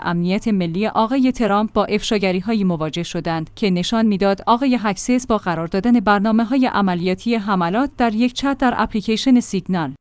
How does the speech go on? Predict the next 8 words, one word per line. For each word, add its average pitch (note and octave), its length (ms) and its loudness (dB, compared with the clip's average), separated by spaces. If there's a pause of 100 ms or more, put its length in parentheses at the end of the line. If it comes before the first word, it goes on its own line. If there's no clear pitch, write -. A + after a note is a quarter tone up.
جان C#4 280 8
خلبانان A3 600 2
آمریکایی G#3 600 -2
را G3+ 140 -2
به G#3 120 -4
خطر A#3+ 380 0
انداخته E3+ 460 -4
است. - 300 -8